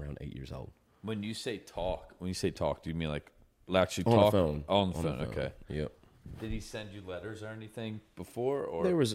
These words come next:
Speaker 1: there were a few things over the years,
Speaker 2: Yeah.
Speaker 1: but, like,
Speaker 2: Fuck.
Speaker 1: it eventually stopped.
Speaker 2: Yeah.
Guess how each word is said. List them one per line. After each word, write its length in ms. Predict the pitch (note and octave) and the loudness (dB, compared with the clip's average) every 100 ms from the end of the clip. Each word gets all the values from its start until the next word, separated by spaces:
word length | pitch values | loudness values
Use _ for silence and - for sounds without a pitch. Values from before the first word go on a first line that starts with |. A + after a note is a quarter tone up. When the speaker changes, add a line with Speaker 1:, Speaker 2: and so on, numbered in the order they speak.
| - | 0
Speaker 1:
there 140 | C#3+ | 2
were 180 | B2+ F2+ | 4 4
a 40 | E2 | 2
few 240 | F2 F2 | 0 2
things 320 | F2+ F2 E2+ | 2 2 4
over 180 | F2 E2+ | 2 2
the 140 | E2 | 0
years, 220 | E2 E2 E2 | 10 12 10
Speaker 2:
Yeah. 60 | |
Speaker 1:
but, 120 | - | 2
like, 220 | D#2+ D2 - | -2 -2 -4
Speaker 2:
Fuck. 220 | - - - - | -14 -16 -8 0
Speaker 1:
it 100 | G#2 | 2
eventually 400 | E2+ F2 - C2 | 4 2 0 -6
stopped. 540 | - D#2 C#2+ C2 - - _ _ _ - | -6 -4 -4 -6 -10 -20 _ _ _ -2
Speaker 2:
Yeah. 300 | F2+ D2 | 2 2